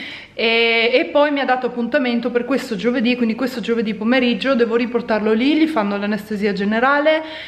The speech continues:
lo tengono lì per un quattro ore, gli fanno la pulizia totale dei denti perché appunto purtroppo io ho chiesto alla dottoressa, che tra l'altro conosco bene perché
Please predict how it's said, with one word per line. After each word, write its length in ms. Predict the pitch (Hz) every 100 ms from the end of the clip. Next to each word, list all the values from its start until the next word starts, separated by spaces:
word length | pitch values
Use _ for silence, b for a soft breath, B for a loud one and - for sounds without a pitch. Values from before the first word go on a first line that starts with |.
| B B
lo 200 | 220 233
tengono 540 | 233 240 233 233 226 220
lì 160 | 226
per 140 | - 208
un 100 | 190
quattro 340 | 208 208 247
ore, 300 | 269 294 302
gli 100 | 254
fanno 340 | 254 240 220
la 120 | 220 214
pulizia 760 | 220 214 - 226 214 214 208
totale 520 | 208 214 - 208 202 196
dei 160 | 196
denti 460 | 190 196 190 190 202
perché 320 | 202 190 190
appunto 440 | 190 196 196 185
purtroppo 800 | 185 185 190 208 202 208 202 196 B B B B B
io 180 | 214 240
ho 160 | 226 208
chiesto 480 | 247 240 240 226 208
alla 220 | 208 202
dottoressa, 840 | 208 208 202 196 190 - 214 214 214 -
che 120 | 240
tra 120 | 220
l'altro 380 | 208 196 196 214
conosco 420 | 214 202 202 -
bene 320 | 208 196 202
perché 460 | 202 202 208 190 190